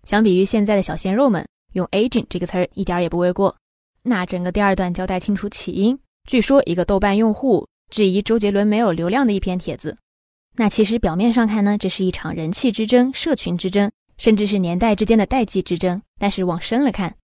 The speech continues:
它其实也是网络时代变迁带来的意识形态之争。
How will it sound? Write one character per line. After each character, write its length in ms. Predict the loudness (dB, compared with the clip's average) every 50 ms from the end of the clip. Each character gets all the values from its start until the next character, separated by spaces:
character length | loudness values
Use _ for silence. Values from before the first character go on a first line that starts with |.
| _ -6
它 120 | -4 -2
其 160 | -2 -2 0
实 100 | 2 2
也 80 | 2 2
是 140 | 2 0 -2
网 160 | -2 -2 -2
络 120 | -4 -4
时 180 | -4 -6 -4 0
代 160 | 0 0 2
变 160 | 2 0 0
迁 200 | -2 -2 -2 -2
带 140 | 0 -2 -2
来 100 | -2 -2
的 120 | -2 -2
意 160 | -2 -2 -4 -4
识 160 | -4 -4 -6
形 200 | -6 -6 -8 -6
态 160 | -6 -4 -6
之 140 | -6 -6 -4
争。 200 | -4 -2 -4